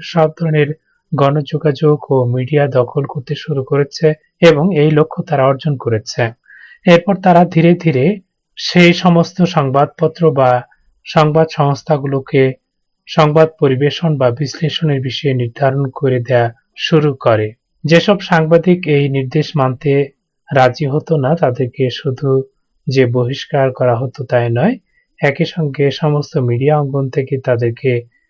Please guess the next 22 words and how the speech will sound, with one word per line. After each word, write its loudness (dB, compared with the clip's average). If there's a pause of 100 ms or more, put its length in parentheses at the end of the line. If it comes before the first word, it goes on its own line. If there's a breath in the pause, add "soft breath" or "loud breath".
(160)
বিচ্ছিন্ন -2
করে -2
রাখা -2
হতো।" -4 (680 soft breath)
ইহুদিবাদীরা 4
তাদের 2
অবস্থানের 0
বিরুদ্ধে 0 (420)
ভিন্নমতের 0
কণ্ঠস্বর -2
বা 2
প্রতিবাদ 0 (440)
মেনে 2
নিতে -4
পারে -2
না -2 (300)
এবং 4
মধ্যপ্রাচ্যের 0
লুটতরাজ 2 (420)
ও 4
সকল -2
অপকর্মের -2